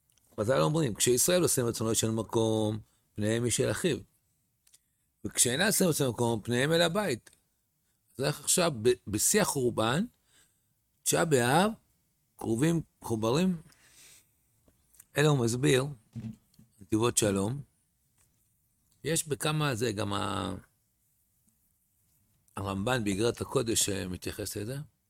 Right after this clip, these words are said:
הוא אומר, יש, ישראל נקראים בנים למקום. אהבת אב לבנו,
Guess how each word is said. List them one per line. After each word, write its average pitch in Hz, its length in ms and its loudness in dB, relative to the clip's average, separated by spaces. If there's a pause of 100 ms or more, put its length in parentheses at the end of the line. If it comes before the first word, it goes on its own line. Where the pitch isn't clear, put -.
(1500)
הוא 135 120 4
אומר, 196 260 4
יש, 196 240 4
ישראל 185 340 2
נקראים 185 340 2
בנים 160 260 2
למקום. 117 480 -2 (460)
אהבת 131 400 0
אב 175 160 2
לבנו, 147 520 0